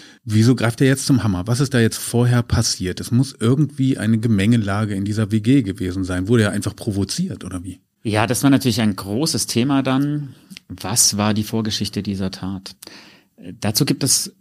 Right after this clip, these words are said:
Speaker 2: im Prinzip eine Erzählung und verschiedene Interpretationsmöglichkeiten. Wie so häufig, in diesem Fall ist die eine Erzählung, die auch der Mitbewohner, der ihn von weiteren Schlägen abgehalten hat, erzählt hat, dass er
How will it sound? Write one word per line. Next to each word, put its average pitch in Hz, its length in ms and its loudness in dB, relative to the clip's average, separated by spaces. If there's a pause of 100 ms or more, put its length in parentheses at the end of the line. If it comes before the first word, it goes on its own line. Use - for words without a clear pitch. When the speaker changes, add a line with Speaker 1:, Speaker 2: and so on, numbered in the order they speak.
Speaker 2:
im 120 300 -2
Prinzip - 640 -2
eine 104 240 4
Erzählung 196 640 0
und 135 440 0
verschiedene 113 1080 2 (320)
Interpretationsmöglichkeiten. 101 1400 -2 (640)
Wie 104 100 -2
so 95 120 -2
häufig, 117 380 0
in 107 80 4
diesem 113 200 2
Fall 110 220 2
ist - 380 -2
die 95 260 0
eine 98 220 4
Erzählung, 123 440 2
die 104 200 -2
auch 87 320 -4 (240)
der 82 440 -2
Mitbewohner, 95 600 4
der 82 400 0
ihn 82 340 -2
von 87 220 -2
weiteren 87 320 0
Schlägen 82 400 -6
abgehalten 123 580 0
hat, 139 360 -4
erzählt 120 440 2
hat, 135 240 0
dass 101 440 -2
er 95 260 2